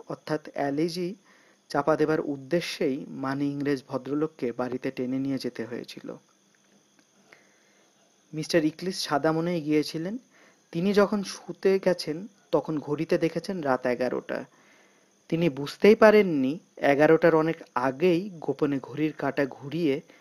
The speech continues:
তাকে ধোকা দেওয়া হয়েছে। পরে গার্সিয়া আছিলা করে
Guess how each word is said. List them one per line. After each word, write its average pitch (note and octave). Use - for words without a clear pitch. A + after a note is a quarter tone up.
তাকে C#3
ধোকা B2+
দেওয়া B2
হয়েছে। B2+
পরে F#3
গার্সিয়া E3+
আছিলা E3+
করে D#3